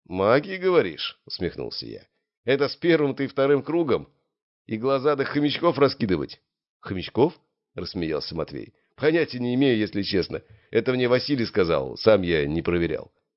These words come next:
«Вот и проверим заодно», сказал я, вытирая лицо полотенцем и садясь за стол — куда мой напарник только что поставил сковородку с яичницей.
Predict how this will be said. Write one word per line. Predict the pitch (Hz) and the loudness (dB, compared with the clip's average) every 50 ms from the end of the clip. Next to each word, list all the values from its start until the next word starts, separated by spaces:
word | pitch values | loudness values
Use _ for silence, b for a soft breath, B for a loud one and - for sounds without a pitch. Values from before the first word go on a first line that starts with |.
| _ _ _ _ _ - | _ _ _ _ _ -4
«Вот | - 170 196 208 196 | 0 2 2 2 2
и | 175 | 0
проверим | 135 131 113 107 104 104 104 104 104 101 | -2 0 2 2 2 4 2 2 2 0
заодно», | 90 92 101 95 90 92 98 95 92 85 - _ _ | 0 0 0 0 0 0 0 0 0 -2 -4 _ _
сказал | - - - - 87 80 82 | -20 -12 -8 -6 -2 -2 0
я, | 76 76 87 101 101 | 0 4 4 4 4
вытирая | 92 87 - 85 82 87 85 | 4 2 -2 0 2 2 4
лицо | 82 80 78 - 87 82 | 2 2 0 -2 -2 -2
полотенцем | - 80 78 73 - - 110 110 98 - 95 85 | -2 -2 -6 -4 -2 0 0 0 0 -2 -4 -4
и | 78 | -4
садясь | - 80 78 82 92 90 82 | -4 -4 -2 0 0 0 0
за | 85 87 | -2 -2
стол — | - - - 113 107 82 - - _ _ _ _ _ _ - | -2 0 4 4 4 4 2 -2 _ _ _ _ _ _ -16
куда | - 80 85 85 82 | -8 -2 -2 -2 0
мой | 82 82 | -2 -2
напарник | 78 78 73 - 92 95 90 87 87 76 | -4 -4 0 2 2 2 4 2 0 -2
только | - 87 85 - | -2 -4 -4 -4
что | - - - 92 | -6 -4 -4 -4
поставил | - 80 - - - 85 82 78 | -4 -6 -4 0 0 2 2 0
сковородку | - - - 85 85 85 82 - - - | -2 -2 0 0 2 2 0 -2 -6 -12
с | - - | -10 -10
яичницей. | 82 71 - - - - - - - _ | -10 -8 -10 -10 -12 -14 -20 -20 -20 _